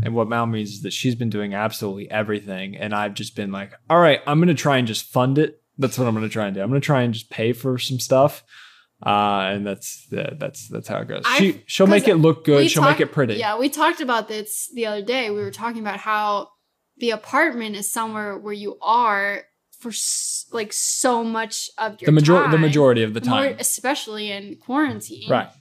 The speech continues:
Speaker 2: So
Speaker 1: It makes sense
Speaker 2: I
Speaker 1: to
Speaker 2: want
Speaker 1: make
Speaker 2: to
Speaker 1: it
Speaker 2: make it as perfect as I can.
Speaker 1: Mm-hmm.
Speaker 2: Like, I want the environment to, and you work from home.
Speaker 1: Yeah.
Speaker 2: And I'll be doing online classes. So
Speaker 1: Right.
Speaker 2: it's like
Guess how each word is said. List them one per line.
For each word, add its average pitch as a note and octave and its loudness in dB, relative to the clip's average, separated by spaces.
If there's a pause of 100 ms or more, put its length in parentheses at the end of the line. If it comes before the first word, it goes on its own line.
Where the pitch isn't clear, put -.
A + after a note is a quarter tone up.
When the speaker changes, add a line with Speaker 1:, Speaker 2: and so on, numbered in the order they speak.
Speaker 2:
So A3+ -4 (180)
Speaker 1:
It E3+ 4
makes G3 6
sense G3 6
Speaker 2:
I - -4
Speaker 1:
to F3 4
Speaker 2:
want D#3 6
Speaker 1:
make D3+ 6
Speaker 2:
to D#3 6
Speaker 1:
it C#3+ 8
Speaker 2:
make B3+ 0
it A3+ -2 (720)
as A3 -4
perfect B3+ -2
as G#3+ -4
I A3 -14
can. D#4+ 0 (140)
Speaker 1:
Mm-hmm. C#3+ 4 (100)
Speaker 2:
Like, B3+ 0
I A#3 2
want A#3 -8
the A3+ -8
environment G#3+ -4
to, A3+ -10
and A#3+ -4
you A3+ -8
work G#3+ -8
from B3 -4
home. G#3+ -8
Speaker 1:
Yeah. A2+ 2 (440)
Speaker 2:
And A#3 -4
I'll A3+ 2
be G#3+ -10 (260)
doing G#3 -8
online G#3 -8
classes. A3 -8
So C#3+ 0
Speaker 1:
Right. A#2 6
Speaker 2:
it's - 0
like A3 -6